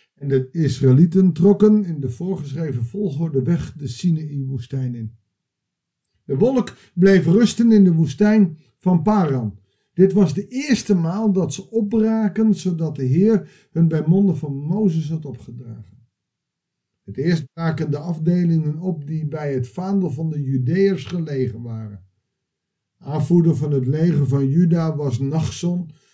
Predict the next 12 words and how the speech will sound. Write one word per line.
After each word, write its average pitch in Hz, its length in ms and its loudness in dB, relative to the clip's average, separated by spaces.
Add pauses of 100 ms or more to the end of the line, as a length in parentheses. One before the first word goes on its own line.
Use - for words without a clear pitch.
(100)
de 135 140 -6
zoon 160 400 0
van 151 540 -4 (200)
Aminadab. 147 800 2 (920)
Aanvoerder 160 480 0
van 143 120 -2
het 123 140 -2
leger 151 300 -2
van 143 100 -10
de 131 60 -6
stam 147 380 -4
Issachar 147 800 -8